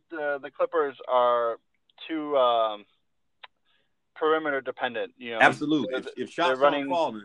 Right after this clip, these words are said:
Speaker 2: yeah, if, if, if shots aren't falling, and, and the fact that he's got, like you said, with Paul George,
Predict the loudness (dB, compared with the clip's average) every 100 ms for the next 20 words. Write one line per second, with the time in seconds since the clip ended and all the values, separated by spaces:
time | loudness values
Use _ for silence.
0 | -14 -10 -8 -10 -14 -16 -20 -16 -8 -2
1 | -2 -2 -6 -8 -2 0 0 -2 -8 -14
2 | -16 -18 -20 -10 -8 -8 -10 -12 -8 -8
3 | -6 -10 -10 -12 -12 -6 -4 -2 -4 -6
4 | -4 -4 -8 _